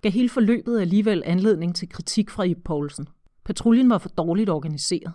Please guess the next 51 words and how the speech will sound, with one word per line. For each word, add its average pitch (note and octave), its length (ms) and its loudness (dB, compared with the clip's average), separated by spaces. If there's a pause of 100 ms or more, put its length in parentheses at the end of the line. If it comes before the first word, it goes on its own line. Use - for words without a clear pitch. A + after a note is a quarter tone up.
(160)
Der E3+ 60 -8
manglede G3+ 280 4
for G3 120 -4
eksempel G3 340 -2
en F3 100 0
ordentlig G#3 280 -2
telegrafist, F#3 840 -2
og F3 80 2
nogle C#4 180 4
af D4 60 -2
de F#3+ 100 -2
folk, - 280 0
som G3 180 0
var E3 100 -4
antaget A3 440 0
til - 120 -6
patruljen, F3+ 500 -2 (100)
havde F#3+ 140 2
vist A3+ 220 2
sig A3 100 -2
at E3+ 60 -4
fungere F#3+ 360 -2
ret F#3 240 -2
dårligt F#3+ 300 0
under D3+ 180 -4
pres. - 460 -10 (840)
Men F3+ 80 0
mest C#4+ 260 0
af B3+ 80 4
alt G#3 180 -2
rettede G3+ 240 2
han F3+ 200 0
kritik - 420 -6
mod A#3 120 0
amerikanerne, F#3 640 -4 (320)
for, - 340 -2 (180)
som G#3 240 0
han G#3 100 2
sagde, G#3 320 0 (320)
måske C#4+ 320 -2
havde C#4 140 2
man G3+ 180 4
gjort F3+ 220 -2
lidt A#3 180 -2
mere A#3+ 300 4
ud C4 140 6
af F#3+ 380 -2
patruljens A3+ 520 2
organisering F3 760 -2
og - 80 -4
træning. F#3 440 0